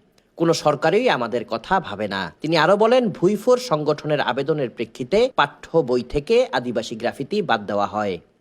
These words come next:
তার প্রতিবাদ করায় পাহাড়ি ছাত্রছাত্রীদের উপর হামলা চালানো হয়।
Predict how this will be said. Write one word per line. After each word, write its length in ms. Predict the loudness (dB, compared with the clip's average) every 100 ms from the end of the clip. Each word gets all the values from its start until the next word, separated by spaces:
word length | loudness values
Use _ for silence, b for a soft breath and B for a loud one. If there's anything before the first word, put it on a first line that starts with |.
| 0
তার 160 | 0 2
প্রতিবাদ 440 | -2 0 0 0 0
করায় 300 | 2 4 2
পাহাড়ি 360 | 0 -2 -2
ছাত্রছাত্রীদের 760 | -2 -6 -6 -8 -8 -10 -6 -6
উপর 260 | -2 0 0
হামলা 360 | -2 -4 -4
চালানো 340 | -2 -2 -4 -6
হয়। 360 | -4 -4 -4